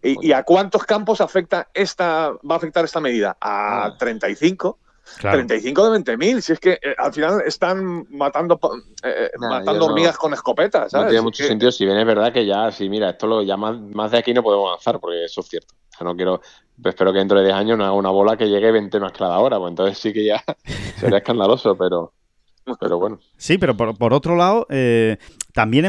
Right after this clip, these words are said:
Speaker 3: es, entiendo que es más difícil de controlar, ¿no, Jorge? Quiero decir, que tú dices, "Sí, sí, venga, eh, me voy a poner cachas, ¿no? Y encima esta bola, eh, hace muchos metros y voy a hacer, eh, cuatrocientos metros desde el tee".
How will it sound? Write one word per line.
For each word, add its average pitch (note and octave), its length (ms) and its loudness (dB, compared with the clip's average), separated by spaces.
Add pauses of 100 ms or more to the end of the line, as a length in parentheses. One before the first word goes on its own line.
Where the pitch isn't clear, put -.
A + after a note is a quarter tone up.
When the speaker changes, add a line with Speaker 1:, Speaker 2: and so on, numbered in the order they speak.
Speaker 3:
es, - 140 -2
entiendo D#3+ 500 0
que D#3+ 80 -2
es C#3 40 0
más C3 120 -2
difícil A#2+ 300 -2
de A2 80 -2
controlar, G#2+ 520 -4
¿no, A#3 220 -8 (120)
Jorge? C3 320 -8
Quiero C3 160 -2
decir, B2 220 -4 (200)
que B2+ 100 0
tú C#3 80 -2
dices, B2 240 0 (160)
"Sí, - 160 -4
sí, G#3 140 -2
venga, E3+ 340 2
eh, B2+ 280 2
me C3 100 -2
voy C#3+ 100 0
a F3 80 2
poner F#3+ 540 -2
cachas, C#3+ 440 -2
¿no? E3+ 160 2
Y D#3 60 2
encima D3+ 260 -2
esta E3+ 160 0
bola, A2+ 400 2
eh, A#2 200 0
hace D3 180 -2
muchos D#3+ 280 -2
metros G3+ 420 0 (180)
y C3 100 -2
voy D3+ 120 2
a E3 40 4
hacer, F#3+ 420 0
eh, C3+ 640 -2
cuatrocientos C#3+ 640 0
metros D3 280 2
desde C#3+ 160 0
el B2 100 -2
tee". A#2+ 200 0